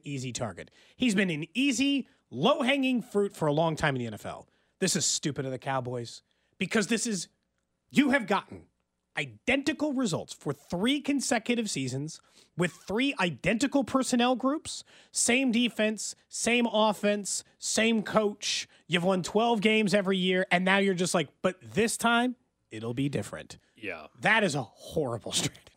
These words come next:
Speaker 2: It's tricky 'cause we, we talked before the game, like, hey, the likelihood of him getting, getting fired, and I didn't think he would get fired then, but I said, "Hey, if he loses, like, and he gets his ass kicked, they probably fire him," which is what he did lose, and they, and they were embarrassed.
Speaker 1: He still kept his job.
Speaker 2: And he still kept his job.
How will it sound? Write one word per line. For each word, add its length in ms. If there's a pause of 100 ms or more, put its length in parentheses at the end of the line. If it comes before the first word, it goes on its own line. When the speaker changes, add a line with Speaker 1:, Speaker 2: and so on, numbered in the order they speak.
(160)
Speaker 2:
It's 280
tricky 380
'cause 180
we, 100
we 140
talked 340
before 320
the 80
game, 300
like, 180
hey, 100
the 140
likelihood 400
of 100
him 60
getting, 180
getting 160
fired, 580
and 440
I 80
didn't 180
think 140
he 60
would 80
get 100
fired 320
then, 160
but 100
I 40
said, 180
"Hey, 160
if 80
he 160
loses, 640
like, 240
and 80
he 60
gets 180
his 180
ass 240
kicked, 320 (200)
they 80
probably 220
fire 280
him," 60
which 140
is 80
what 220 (520)
he 160
did 220
lose, 320
and 100
they, 140
and 200
they 160
were 140
embarrassed. 400
Speaker 1:
He 60
still 80
kept 160
his 100
job. 240
Speaker 2:
And 80
he 80
still 240
kept 300
his 100
job. 460